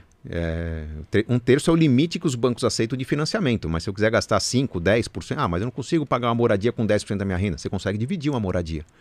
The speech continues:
Você consegue compartilhar uma moradia. Antigamente, não.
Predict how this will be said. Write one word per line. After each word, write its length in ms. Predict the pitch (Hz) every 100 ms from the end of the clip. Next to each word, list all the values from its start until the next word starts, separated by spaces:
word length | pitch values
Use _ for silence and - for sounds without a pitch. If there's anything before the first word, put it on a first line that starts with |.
| - _
Você 100 | -
consegue 320 | 98 - 117
compartilhar 840 | - 143 185 - 165 - 139 107 123
uma 60 | 98
moradia. 320 | 90 85 90
Antigamente, 580 | - 139 117 117 196 294
não. 220 | 131